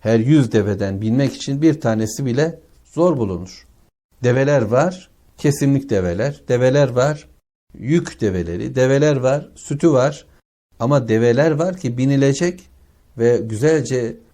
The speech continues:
üzerindeki yolcuyu yormadan götürecek. Böyle bir deve, böyle kaliteli, işi bilen, ehil bir deve yüzde bir.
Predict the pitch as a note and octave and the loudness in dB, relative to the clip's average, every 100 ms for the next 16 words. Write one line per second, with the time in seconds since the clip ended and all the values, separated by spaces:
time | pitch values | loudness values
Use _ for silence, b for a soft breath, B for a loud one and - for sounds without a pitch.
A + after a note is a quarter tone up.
0 | _ _ _ A2 A#2 B2+ B2+ B2+ B2 A2+ | _ _ _ -2 2 2 0 -2 2 2
1 | A2+ G2+ A#2 C#3 E3+ F3+ _ _ - D3 | 2 -2 -4 -2 -2 -6 _ _ -2 2
2 | D#3+ A#2 A2 C#3+ F3 F#3 - _ - B2 | 2 2 0 -2 -2 -8 -18 _ -6 -4
3 | C#3 C#3+ C#3 C#3+ - _ _ _ _ _ | 0 0 -2 -8 -12 _ _ _ _ _
4 | D#3 F3+ D#3 D3 B2 A2+ A2 A#2+ C#3 C3+ | 0 2 4 2 2 0 0 0 0 0
5 | - C3 B2 C3+ C3 C#3+ - b b b | 0 -2 0 -4 -4 -6 -10 b b b
6 | A#2 - C3 B2 C3+ C#3 - A#2+ A2+ D3+ | -12 -4 -2 0 0 -2 -6 -2 2 2
7 | C#3+ A2+ F#2+ G#2 G#2+ D3 F#3 - _ _ | 2 -2 -2 -4 -4 -4 -6 -14 _ _
8 | _ - D3+ C3+ F3 E3+ C3+ - | _ 0 2 4 4 4 0 -4